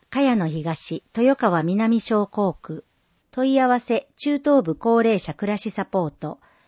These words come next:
月曜日から金曜日、九時から十七時三十分。電話七二七九五一一。ファックス七二七三五九七。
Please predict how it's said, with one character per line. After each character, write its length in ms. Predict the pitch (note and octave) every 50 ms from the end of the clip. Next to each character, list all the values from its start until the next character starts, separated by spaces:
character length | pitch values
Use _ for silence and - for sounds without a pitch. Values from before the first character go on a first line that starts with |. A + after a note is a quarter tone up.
| _ _ _
月 280 | _ - A#3 - - D4
曜 160 | D#4 D4+ D4
日 100 | G#3 G3
か 140 | - - E3
ら 100 | D#3+ D#3
金 300 | - - - G#3+ G#3 G#3
曜 240 | G#3 G3+ G3 F3+ D#3+
日、 180 | D#3+ D#3 - _
九 120 | - C#4
時 120 | A3+ C4+ C4
か 140 | - F#3
ら 100 | D#3+ D3+
十 220 | D3 C#3+ A3 A#3+ A#3+
七 240 | A#3 A#3 A#3 A#3 G#3+
時 140 | E3 D#3
三 240 | - - F#3+ F#3+ G3
十 160 | F3+ - G3
分。 360 | F#3 _ _ - E3 E3 D3+ D#3 _ _ _ _ _ _ _ _ _ _ -
電 220 | A3 A#3 A#3+ A#3
話 160 | A#3 A#3 A3 -
七 280 | A#3 A#3 B3+ C4 C4
二 240 | C4 C4 C4 A#3+ G#3
七 240 | F#3+ F#3 F3 D#3+ C#3+
九 260 | - - A#3 A3+ A3+
五 220 | G#3+ A#3+ A3+ G#3 F3+
一 320 | D#3 D3+ - - E3+ D3+
一。 320 | D3 D3 - - D#3+ - - _ _ _ _ _ _ _ _ _
フ 120 | _ - C4
ァ 20 |
ッ 20 | -
ク 80 | A#3+
ス 220 | A3 - - E3+ -
七 300 | G#3 G#3 A#3+ B3+ C4 C4
二 200 | C4 C4 B3+ A#3
七 260 | F#3+ F3+ E3+ D#3+ D3
三 280 | - - G3+ G#3 A3 G#3+
五 220 | G#3 G#3+ G3 D#3
九 260 | - - - F3 E3
七。 320 | E3 D#3+ D#3 D#3 C#3+ C#3